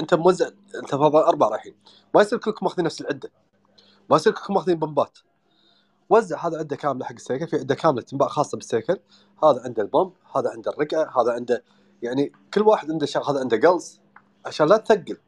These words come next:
وهذا صار اغلب سفراتنا شي، احنا نوزع، نوزع شغل، حتى البار بوينت، حتى تلفونك، شفت تلفونك لازم يكون وياك تلفون ثاني، حتى الخرائط تلفونك ساعات الجي بي اس يطفي عليك، ما تدري، وايد، واير يفتلت، شغلة تخترب،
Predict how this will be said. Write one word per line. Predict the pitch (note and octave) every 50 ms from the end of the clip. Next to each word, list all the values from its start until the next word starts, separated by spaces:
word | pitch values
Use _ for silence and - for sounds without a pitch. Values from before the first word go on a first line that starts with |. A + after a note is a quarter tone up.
| _ _ _ _ _ _ _ _ _ _ _ _ _ _ _ _ _ - _
وهذا | C3 C#3+ E3 E3+ E3
صار | - - E3+ D#3 -
اغلب | D#3 D3 D3
سفراتنا | - - D3 - D#3 E3 D#3 - A#2 -
شي، | - E3+
احنا | D#3 - A#2+
نوزع، | A#2+ C3+ D3+ D3+ C3+ - - _ _ _ _ _ _ _ -
نوزع | C3+ D3+ D#3 D3+ - -
شغل، | C3 C3 A#2 -
حتى | F3 F3 - -
البار | E3+ D#3 C3+ - - - C3+ D3 D3+ D3
بوينت، | D3 D3 C3+ - - _ _ _ _ _ _ _
حتى | - A3+ A3 _ -
تلفونك، | - - D#3+ D#3 D3 - F3 D#3 - - -
شفت | - - _
تلفونك | - D#3+ D3 D#3 E3 D#3+ G3 G3+ - _ _ _ _ _ _ -
لازم | C#3 D3+ C#3+ C3+
يكون | B2 - D#3
وياك | C#3 C3 C3 C3 -
تلفون | A#2+ A2+ A2 A2+
ثاني، | - - A#2 G#2 F#2 -
حتى | - - - _ -
الخرائط | D3 B2 - C#3 C#3+ D3 C#3 A2+
تلفونك | - _ - B2+ B2+ C#3+ D3 C#3+ - _ _ _ _ _ _ _
ساعات | _ - C#3+ C3 C3 -
الجي | - B2+ C3
بي | C#3 D3+
اس | C#3 - -
يطفي | G3+ G3 - E3+
عليك، | C#3 A#2+ G#2+ - - - _ _ _ _ _ _ _ _ _ _ _
ما | C3 D3+ E3+
تدري، | E3 F#3 E3 C3+ C3 -
وايد، | A#2+ D3 E3+ D#3 D3 E3+ - -
واير | C#3 D3+ E3+ E3 D3+
يفتلت، | D3 C3+ - - D#3 D3+ D#3 D3 C#3+ _ _ - - _ _ _ _ _ _ _ - - - - - - - - -
شغلة | - - - C#3+ D3 E3 F3+
تخترب، | D#3+ - - - - F3 E3+ E3 D#3+ D3+